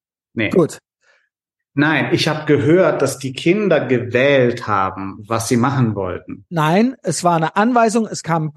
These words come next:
Speaker 2: es wurden Briefe veröffentlicht an die Eltern,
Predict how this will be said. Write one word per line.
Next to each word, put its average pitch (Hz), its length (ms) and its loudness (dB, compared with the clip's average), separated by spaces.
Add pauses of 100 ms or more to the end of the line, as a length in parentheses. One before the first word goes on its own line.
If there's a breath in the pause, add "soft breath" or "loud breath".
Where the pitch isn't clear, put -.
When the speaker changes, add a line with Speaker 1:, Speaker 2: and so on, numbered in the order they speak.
(120)
Speaker 2:
es - 180 -6
wurden 180 240 2
Briefe 285 540 2
veröffentlicht 190 960 0
an 196 200 0
die 196 140 0
Eltern, 180 540 2